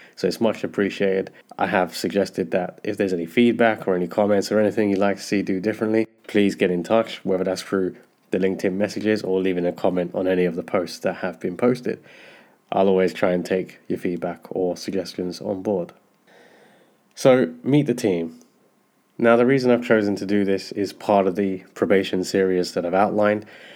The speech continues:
and I think actually this is quite a vital part. So, episode zero one was around the interview process, and this picks up where that left off. So, I know there's a bit in between around,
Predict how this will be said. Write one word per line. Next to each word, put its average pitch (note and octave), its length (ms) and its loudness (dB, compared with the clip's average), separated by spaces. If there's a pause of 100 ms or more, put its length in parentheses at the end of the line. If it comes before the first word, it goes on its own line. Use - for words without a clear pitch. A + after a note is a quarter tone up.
(140)
and F#2 140 -2
I F2+ 80 0
think F#2 220 0
actually F#2 400 -2
this F#2 240 -2
is E2+ 100 -4
quite F2+ 300 -2
a F2+ 80 -4
vital F#2 440 -2
part. F2+ 440 -6
So, F#2 260 -2 (100)
episode G#2+ 420 0
zero G2 300 4
one G2 280 4
was F2+ 100 0
around F2+ 220 -2
the F2+ 100 0
interview A#2+ 300 4
process, A#2+ 500 0 (420)
and G#2 120 0
this G2+ 120 2
picks - 320 -4
up F#2 220 -2
where F#2 80 -2
that F2+ 240 -4
left F#2+ 300 -6
off. F#2 280 -4
So, F2+ 280 -2 (280)
I G2+ 60 2
know G#2 160 4
there's G2 200 4
a G2 40 2
bit F#2 160 2
in F2+ 140 2
between F#2+ 440 -2
around, F2+ 440 -2